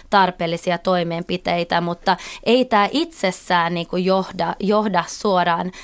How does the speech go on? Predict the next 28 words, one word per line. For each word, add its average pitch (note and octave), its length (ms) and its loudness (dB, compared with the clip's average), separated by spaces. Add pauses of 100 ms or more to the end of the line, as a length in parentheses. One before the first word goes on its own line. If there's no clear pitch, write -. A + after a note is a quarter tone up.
(120)
suoraan F#3 420 2
johonkin F3+ 380 0
toimenpiteisiin, E3+ 1200 -2
että, F3 360 0
et F3 220 -2
voidaan F#3+ 340 0
hyvin B3+ 260 2
valita A#3 340 0
sama G#3+ 280 0
hallitus G3 520 0
ja F#3+ 100 0 (300)
tää A#3+ 120 4
on F#3 80 2
enemmän G3+ 400 2
niinku G3+ 420 -2 (320)
merkki A#3+ 380 0
siitä, G3 460 0
että F#3 320 0 (180)
ei, G#3 320 2
ei A3 180 2
olla G#3 200 2
oltu G#3+ 300 0
johonkin F#3+ 420 0
tiettyyn F#3+ 640 0
hallituksen F3+ 540 -2
toimintaan F#3 500 0
niin B3+ 120 0
tyytyväisiä. - 800 -8